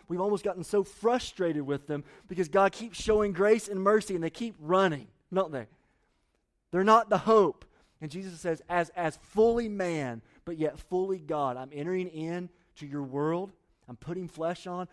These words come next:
but I'm going to live up to all the standard, the righteous demands of the law. I'm going to fulfill for you instead of you because you can't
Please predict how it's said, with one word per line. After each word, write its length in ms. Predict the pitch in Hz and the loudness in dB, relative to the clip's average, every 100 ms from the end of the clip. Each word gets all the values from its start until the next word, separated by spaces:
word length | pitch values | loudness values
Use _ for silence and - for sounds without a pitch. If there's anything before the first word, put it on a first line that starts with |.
| _ | _
but 100 | 175 - | -14 -4
I'm 260 | 160 175 | 0 0
going 340 | 147 170 175 170 | -2 -4 -4 -6
to 300 | - 160 143 | -10 -10 -10
live 360 | 143 156 170 160 | -8 -2 -2 -4
up 360 | 170 151 - - _ _ | -2 -2 -2 -10 _ _
to 80 | 147 | -6
all 240 | 143 170 | 2 2
the 100 | 180 | 2
standard, 400 | 175 - 165 147 | -4 -6 -8 -6
the 80 | 139 | -6
righteous 540 | 139 156 175 180 214 - | 0 4 4 4 -4 -6
demands 520 | 196 175 180 185 180 | -4 -2 0 0 -2
of 200 | 185 156 | -4 -2
the 80 | 170 | -4
law. 420 | 160 165 147 131 - | 0 2 2 0 -6
I'm 240 | 139 165 190 | -2 0 2
going 200 | 196 196 | 0 0
to 40 | |
fulfill 720 | 185 190 147 - 160 151 139 - _ _ _ _ _ | -2 -8 -8 -8 -4 -4 -4 -10 _ _ _ _ _
for 220 | - 120 113 | -14 -12 -14
you 280 | 95 101 101 _ _ _ _ _ _ _ _ _ _ _ _ _ | -18 -20 -20 _ _ _ _ _ _ _ _ _ _ _ _ _
instead 360 | 104 - 147 | -20 -8 -6
of 140 | 135 113 | -4 -8
you 100 | 107 | -14
because 260 | - 113 | -16 -18
you 400 | 104 120 151 151 147 _ _ | -16 -12 -10 -10 -12 _ _
can't 280 | 143 135 | -12 -12